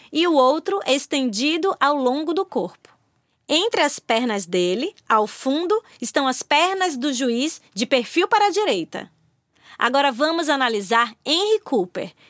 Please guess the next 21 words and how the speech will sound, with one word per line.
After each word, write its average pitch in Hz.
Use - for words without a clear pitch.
que 330
está 277
à 202
direita, 262
de 285
costas. -
Ele 392
é 349
branco, 320
usa 254
luvas, 220
calção 233
preto 269
com 233
cós 214
e 285
linha 339
vertical 302
na 320
lateral 277
brancos, 190